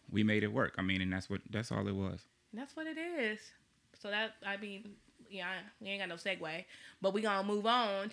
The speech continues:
Speaker 2: to, um, our Q's and our C's. Yeah, so Q's and C's, our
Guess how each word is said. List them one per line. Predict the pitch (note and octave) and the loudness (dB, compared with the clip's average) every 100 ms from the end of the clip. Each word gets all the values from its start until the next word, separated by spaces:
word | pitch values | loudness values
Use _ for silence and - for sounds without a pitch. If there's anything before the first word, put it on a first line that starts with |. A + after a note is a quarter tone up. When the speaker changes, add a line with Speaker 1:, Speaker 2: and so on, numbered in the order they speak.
| - | 4
Speaker 2:
to, | G#3+ | 6
um, | G3 B3+ D#4 G#3+ G3 F#3 G#3+ - - - - | 6 8 8 8 6 2 -6 -16 -20 -16 0
our | G3+ | 2
Q's | G#3 - C#4 C#4+ C#4 | 2 2 0 0 -2
and | C#4 | -2
our | B3 B3 A#3 | 0 0 0
C's. | B3+ C#4 G#3 F#3+ F#3+ - - - _ - | 0 2 0 -4 -8 -10 -16 -20 _ -10
Yeah, | G#3+ - - A3+ A3 | -2 0 4 4 2
so | - - A#3 | 0 4 6
Q's | A3+ B3+ C4 | 6 0 0
and | D4+ C4+ | -2 -4
C's, | C4+ C4+ | -2 0
our | A#3 | 0